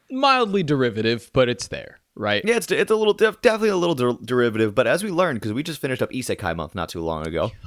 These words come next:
Speaker 1: Oh,
Speaker 2: and,
Speaker 1: God.
Speaker 2: you know, people like derivative stuff.
Speaker 1: They do.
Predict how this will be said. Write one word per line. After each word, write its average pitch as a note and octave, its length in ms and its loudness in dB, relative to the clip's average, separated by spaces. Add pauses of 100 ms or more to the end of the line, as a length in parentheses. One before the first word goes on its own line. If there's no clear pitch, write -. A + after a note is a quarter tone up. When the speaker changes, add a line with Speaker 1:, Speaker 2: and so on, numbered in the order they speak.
Speaker 1:
Oh, B2+ 100 2
Speaker 2:
and, G#2+ 120 -2
Speaker 1:
God. A2+ 140 2
Speaker 2:
you - 40 0
know, A#2 220 0 (320)
people A3+ 260 0
like F4 220 0
derivative D#2+ 400 0
stuff. - 300 -8 (440)
Speaker 1:
They C#4+ 220 4
do. D#4+ 440 -2